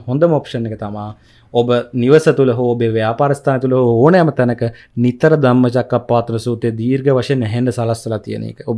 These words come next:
වැඩ කටයුතු කරන විදිහ ඇහෙන්න සලස්සලා තියෙන මේ දේ දීර්ඝ වශයෙන් ඇහෙද්දි, ඇහෙද්දි, කාලයක් එක්ක යද්දි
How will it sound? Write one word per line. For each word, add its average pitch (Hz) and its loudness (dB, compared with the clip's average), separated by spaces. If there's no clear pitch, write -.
වැඩ 110 0
කටයුතු 110 -6
කරන 117 -4
විදිහ 143 0
ඇහෙන්න 127 -2
සලස්සලා 113 -6
තියෙන 113 -6
මේ 160 2
දේ 160 4
දීර්ඝ 160 2
වශයෙන් 160 0
ඇහෙද්දි, 151 -2
ඇහෙද්දි, 143 0
කාලයක් 151 4
එක්ක 139 -4
යද්දි 139 -2